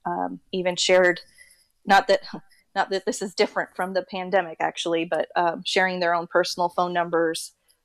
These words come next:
um, texting, phone calls. Um, a lot of them had done that prior to this, but I think,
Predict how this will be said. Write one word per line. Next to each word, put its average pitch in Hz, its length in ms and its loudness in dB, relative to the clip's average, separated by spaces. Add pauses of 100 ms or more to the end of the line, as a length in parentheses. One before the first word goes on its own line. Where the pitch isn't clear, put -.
(100)
um, 165 480 0 (240)
texting, 180 720 -2
phone 175 240 0
calls. 170 640 2 (420)
Um, 170 400 -2 (920)
a 190 80 0
lot 180 160 8
of 170 80 0
them 170 100 -4
had 175 100 -6
done 170 140 2
that 160 180 0
prior 180 320 4
to 147 100 -2
this, 151 260 -2
but 156 140 -2
I 139 120 2
think, 160 280 -10